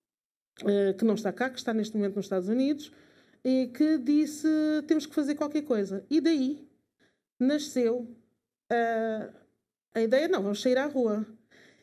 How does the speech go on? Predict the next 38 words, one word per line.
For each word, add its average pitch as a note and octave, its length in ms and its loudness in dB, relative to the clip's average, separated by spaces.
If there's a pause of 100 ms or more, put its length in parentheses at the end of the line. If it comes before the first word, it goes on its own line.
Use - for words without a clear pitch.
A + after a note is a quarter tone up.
(240)
E C4+ 400 0
muito C#4 240 0
rapidamente A#3 580 -2
a G#3 40 0
Associação G#3 460 -2
de, F#3+ 160 2
de, F#3 260 -2
de, F3+ 240 0
de F3 320 -2 (360)
Produtores F#3+ 460 -2
de - 60 -14
Espetáculos F3+ 480 -4
de - 60 -20
Cabo F3+ 200 -2
Verde E3+ 540 -2 (480)
associou-se B3+ 680 0
com B3+ 120 2
uma C4 120 2
entidade A3 480 0
formal G#3 520 0
que - 140 -20
pediu F#3+ 260 -2
as F3+ 100 0
autorizações F3+ 800 -2
e - 40 -10
que, - 100 -20
tipo, - 340 -12
fez F#3 240 -6
toda A3 200 0
esta, F#3+ 340 -2
a F#3+ 40 -2
formalidade G3 800 -2 (560)
e B3+ 140 4
afastou-se, C4 560 0
portanto, A3 280 -2
tratou C#4+ 320 2
da C#4 120 0
formalidade, G#3+ 680 -2